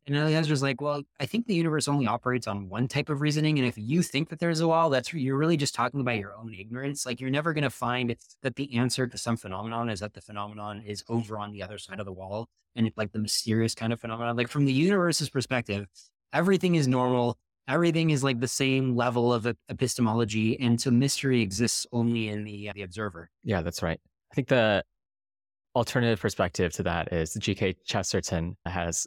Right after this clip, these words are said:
Speaker 2: this view that when you're religious, there's one central mystery at the center of all things and everything else makes sense. But when you're not religious, you have a bunch,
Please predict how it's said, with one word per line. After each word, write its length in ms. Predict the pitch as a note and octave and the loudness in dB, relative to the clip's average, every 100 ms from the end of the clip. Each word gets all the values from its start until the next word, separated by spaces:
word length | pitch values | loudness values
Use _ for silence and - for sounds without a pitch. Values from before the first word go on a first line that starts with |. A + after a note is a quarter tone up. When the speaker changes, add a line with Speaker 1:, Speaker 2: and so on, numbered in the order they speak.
| - | -8
Speaker 2:
this 300 | F2+ G2 - | -4 -2 -2
view 240 | - E2+ | -2 -2
that 220 | E2 - - _ _ _ _ | 0 -4 -6 _ _ _ _
when 220 | A2+ G2 F#2 | -2 0 2
you're 260 | F#2+ F2 | 2 0
religious, 500 | F#2+ F#2+ G2+ F#2+ F2 | 0 0 0 0 -2
there's 220 | - F2+ - | 0 0 0
one 200 | A2 G#2 | 0 0
central 440 | G2+ F#2+ G#2 F2+ - | -2 -2 -2 -2 -2
mystery 500 | G2 - - E2 D#2 | -2 0 0 0 0
at 140 | - - _ _ - | -2 -8 _ _ -4
the 80 | G#2 | -2
center 300 | G2 E2 E2+ | 0 0 0
of 100 | D#2+ | 0
all 180 | D#2+ | -2
things 440 | F2 E2 - - - | -2 -4 -4 -6 -4
and 80 | E2+ | -2
everything 320 | F#2+ F2+ F2 | -2 -2 -2
else 240 | E2+ - | -2 -6
makes 220 | E2+ - | -8 -8
sense. 400 | - - - - - _ _ _ _ | -8 -8 -6 -6 -8 _ _ _ _
But 300 | F2 E2+ - - | -4 -4 -6 -6
when 140 | G#2+ E2+ | -2 0
you're 280 | D#2+ D#2+ - _ | 0 0 -4 _
not 360 | A#2+ G#2+ F#2+ F2+ | -4 0 0 0
religious, 520 | D#2+ D2+ E2 F2+ - | -2 -2 -4 -4 -4
you 140 | E2 | -2
have 280 | E2+ D#2+ E2 | -2 -4 -6
a 160 | - - | -8 -4
bunch, 260 | F#2+ F2+ | -4 -4